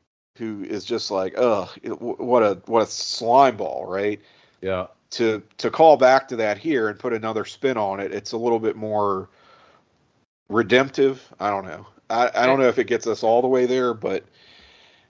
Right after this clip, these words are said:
Speaker 2: Hey, Tim,
Speaker 1: we
Speaker 2: let's not
Speaker 1: leave on a
Speaker 2: forget,
Speaker 1: positive note.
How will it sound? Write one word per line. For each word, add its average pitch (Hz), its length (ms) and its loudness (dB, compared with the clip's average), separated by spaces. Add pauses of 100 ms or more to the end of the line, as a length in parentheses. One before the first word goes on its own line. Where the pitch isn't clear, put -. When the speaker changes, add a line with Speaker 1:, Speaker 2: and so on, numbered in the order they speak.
(280)
Speaker 2:
Hey, 170 240 2
Tim, 196 260 6
Speaker 1:
we 165 60 8
Speaker 2:
let's 196 160 4
not 202 180 8
Speaker 1:
leave 180 140 6
on 151 120 6
a 170 40 6
Speaker 2:
forget, 175 120 4
Speaker 1:
positive 107 440 4
note. 80 240 -20